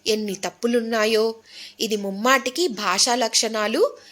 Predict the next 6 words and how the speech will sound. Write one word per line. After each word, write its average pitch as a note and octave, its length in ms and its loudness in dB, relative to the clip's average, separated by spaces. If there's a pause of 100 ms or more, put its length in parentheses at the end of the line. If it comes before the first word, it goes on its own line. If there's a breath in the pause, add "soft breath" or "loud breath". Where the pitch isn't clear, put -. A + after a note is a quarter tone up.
(280 loud breath)
ఛందో C#4 320 0
నియమాలు B3+ 560 0
తెలియని B3+ 520 0
వారెవరో G3 560 0
రాసినదై G3 580 0
ఉంటుంది" A3 600 -4